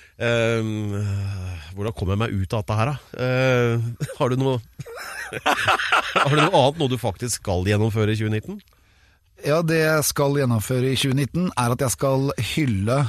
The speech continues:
Speaker 2: Tordenskjold.
Speaker 1: Riktig.
Speaker 2: Igjen.
Speaker 1: Ja.
Speaker 2: Og det er fordi at i tjue nitten, da er det et veldig stor dato, og det er rundt tiende juli, altså
Speaker 1: Ok.
Speaker 2: midt på sommeren i år,
Speaker 1: Ja.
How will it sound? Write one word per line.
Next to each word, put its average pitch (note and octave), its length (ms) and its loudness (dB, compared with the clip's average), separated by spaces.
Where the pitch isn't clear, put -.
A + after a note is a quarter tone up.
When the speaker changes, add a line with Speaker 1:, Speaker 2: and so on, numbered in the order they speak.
Speaker 2:
Tordenskjold. A#2 560 0
Speaker 1:
Riktig. A#2 460 -4
Speaker 2:
Igjen. B2+ 300 2
Speaker 1:
Ja. G2 140 0
Speaker 2:
Og C3+ 80 0
det D3 80 4
er D3+ 80 4
fordi D#3 160 0
at D3+ 140 -4
i - 20 0
tjue D3 220 2
nitten, F3 320 -2
da B2 160 2
er A#2 40 2
det C3 220 0
et A#2 100 -6
veldig C#3 240 0
stor C#3 400 0
dato, C3+ 380 0
og B2 160 -2
det C#3 80 2
er C3 160 2
rundt C#3 320 -2
tiende D#3 400 0
juli, D3+ 300 2
altså G2 160 -2
Speaker 1:
Ok. C3 80 2
Speaker 2:
midt B2+ 160 -2
på D3 80 0
sommeren D3 320 2
i F3+ 60 0
år, G3 100 -4
Speaker 1:
Ja. G#2 140 -8